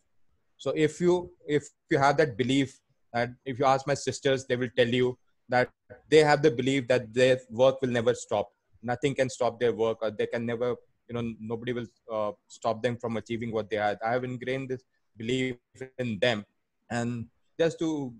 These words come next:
give you an example, a quick example, one of my sisters was, uh, uh, unsure of the date on which she was supposed to travel. And when somebody notified her, the train was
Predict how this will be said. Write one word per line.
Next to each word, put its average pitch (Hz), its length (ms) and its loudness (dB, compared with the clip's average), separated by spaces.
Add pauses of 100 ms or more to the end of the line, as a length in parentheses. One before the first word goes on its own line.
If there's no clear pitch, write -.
(140)
give 135 180 -6
you 151 60 0
an 151 80 0
example, 120 480 -4
a 120 80 -8
quick 160 320 -4
example, 117 640 -2 (300)
one 120 160 -4
of 143 100 2
my 151 120 0
sisters 147 380 -2
was, 139 360 -4 (100)
uh, 113 280 -4 (360)
uh, 110 420 -4
unsure 123 420 -2
of 131 100 -2
the 127 80 2
date 127 260 0
on 123 140 -2
which 123 140 -6
she 127 60 -4
was 120 100 -4
supposed 123 340 -6
to 131 80 -6
travel. 110 400 -2 (340)
And 113 140 -8
when 123 160 -2
somebody 123 340 -4
notified 120 580 0
her, 117 220 0 (320)
the 113 440 0 (360)
train 135 300 0
was 127 320 0